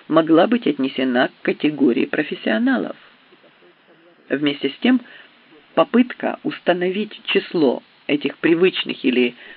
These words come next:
профессиональных преступников, специалистов и аристократов в преступном мире, писал Гернет, дают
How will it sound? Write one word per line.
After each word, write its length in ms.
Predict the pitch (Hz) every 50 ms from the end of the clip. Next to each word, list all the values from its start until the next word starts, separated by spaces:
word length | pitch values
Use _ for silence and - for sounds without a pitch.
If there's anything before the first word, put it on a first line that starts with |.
| - - -
профессиональных 920 | - 160 156 - 175 - - 165 165 160 151 135 120 117 117 120 127 -
преступников, 800 | - - - - - - 285 285 - 160 127 - - 117 117 - - - _ _ _ _ _ _ - -
специалистов 800 | - - - 160 - - 170 165 165 160 147 135 - - - 120 - -
и 220 | - 151 135 131 - - - - - _ _
аристократов 840 | - 147 139 139 - - - 135 - - - 127 127 - 151 127 - - _ _ -
в 60 | _
преступном 560 | - 156 143 - - 147 135 - 127 127 127
мире, 440 | 127 127 131 131 113 107 - - - _ _ _ _ _ _ _
писал 380 | - 113 - - - - - -
Гернет, 500 | - - - 131 - - - - - - _ - - _ _ _ - - - - - - - - - - - _ _ _ -
дают 500 | 151 165 185 196 254 277 285 - -